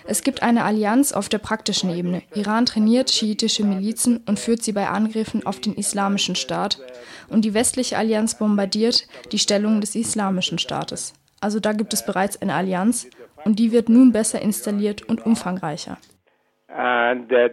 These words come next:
Speaker 2: there has been a practical alliance with, uh, Iran, um, uh, uh, training the Iraqi Shiite, Shiite militia and, uh, leading them to fight isis,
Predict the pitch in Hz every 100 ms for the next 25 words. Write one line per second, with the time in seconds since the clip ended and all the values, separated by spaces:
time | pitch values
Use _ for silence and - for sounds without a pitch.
0 | 127 123 120 123 139 113 127 117 - 160
1 | 185 - - 135 - 113 104 92 _ -
2 | 131 131 160 185 131 107 131 131 - _
3 | _ _ _ _ _ - 131 131 - 131
4 | 120 123 - 135 127 139 135 139 131 123
5 | 123 127 135 123 123 127 123 120 120 -
6 | - 139 139 139 131 127 123 120 131 127
7 | 123 123 113 123 120 - 139 131 120 -
8 | 131 131 - 135 123 120 - 120 117 135
9 | 160 - 160 156 147 143 - _ _ _
10 | - 131 120 120 120 110 110 113 - 127
11 | 120 147 151 143 135 131 127 - 107 131
12 | 151 170 165 160 - 160